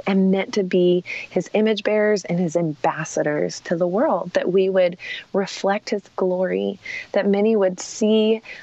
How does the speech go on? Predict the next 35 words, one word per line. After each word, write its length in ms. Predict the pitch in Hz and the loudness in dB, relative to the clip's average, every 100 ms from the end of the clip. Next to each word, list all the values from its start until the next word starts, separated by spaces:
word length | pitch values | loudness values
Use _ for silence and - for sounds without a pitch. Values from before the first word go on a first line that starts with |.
| - - | -16 -2
us 380 | 208 190 185 - | 0 0 -2 -4
and 180 | 196 196 | -4 0
give 280 | 190 - - | -2 -4 -14
praise 520 | - 190 190 220 - | -6 -2 0 -2 -4
to 140 | - 190 | -8 -6
God, 420 | - 175 175 - | -4 -6 -4 -4
that 140 | 180 175 | -4 0
they 120 | 185 | 0
would 120 | 180 | 0
say, 160 | - 175 | 0 0
"There 220 | 170 180 - | 2 0 0
is 260 | 196 233 | 0 0
a 100 | 220 | 0
God 480 | 185 - - - 214 - - - - | -2 -4 -6 -8 -8 -12 -16 -12 -2
and 340 | 196 190 196 | 2 2 2
he 160 | 190 214 | 2 4
loves 400 | 202 240 370 - | 4 2 -2 -6
me." 280 | 196 208 226 - - - - | -6 -6 -8 -10 -10 -10 -2
And 220 | 226 226 | 0 0
so 320 | - 220 214 - | 2 2 2 0
no 440 | - 208 202 208 233 | 0 2 2 2 2
one, 680 | 320 277 175 170 175 190 190 - - | 2 0 0 -2 -4 -4 -8 -10 -4
um, 380 | 190 190 185 - - | -2 0 -2 -6 -6
is 220 | - 196 - | -2 0 -2
too 640 | - 226 226 226 226 220 - | 0 2 4 4 2 0 -6
small. 640 | - - 196 185 - 170 | -10 -2 0 2 2 0
No 260 | 170 185 190 | 0 2 2
one 360 | 208 233 226 220 | 2 2 0 0
is 180 | 190 185 | 0 0
a 80 | 175 _ _ _ | -2 _ _ _
bit 200 | 180 - - - | -2 -2 -4 -10
part 400 | - 165 160 - | -2 0 0 -2
in 180 | - 170 | -4 -2
that 300 | 165 151 - | -2 -2 -6
sense. 400 | - 170 170 180 | -8 -6 -6 -8